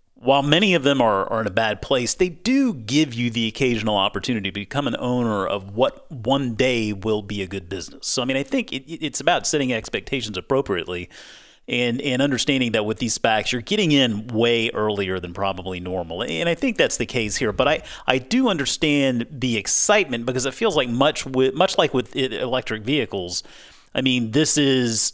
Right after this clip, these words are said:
sort of where the puck is headed, so to speak, right? I mean, electric vehicles extend far beyond just cars, um, and, and we're seeing that play out with,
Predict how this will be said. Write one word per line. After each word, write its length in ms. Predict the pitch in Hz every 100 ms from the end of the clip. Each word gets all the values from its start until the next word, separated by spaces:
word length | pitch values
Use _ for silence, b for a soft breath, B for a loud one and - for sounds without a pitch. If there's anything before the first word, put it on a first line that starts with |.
| -
sort 400 | - - 135 120
of 240 | 90 90
where 360 | 92 113 113 107
the 200 | 90 107
puck 360 | - 110 101 -
is 260 | 110 104
headed, 300 | - 269 95
so 160 | - 95
to 80 | 87
speak, 320 | - 87 90
right? 220 | 98 143
I 40 |
mean, 180 | 139 131
electric 720 | 117 117 151 - 170 151 - B B B B -
vehicles 640 | 98 131 156 151 117 110
extend 720 | 120 - 147 139 127 120 110
far 260 | - 110 123
beyond 320 | 131 120 117
just 160 | 117 -
cars, 440 | 117 107 - -
um, 460 | - 107 101 95 98
and, 180 | 104
and 160 | 98 101
we're 60 | 98
seeing 260 | 127 120
that 180 | 113 -
play 260 | - 104 101
out 200 | 113 104
with, 340 | 110 -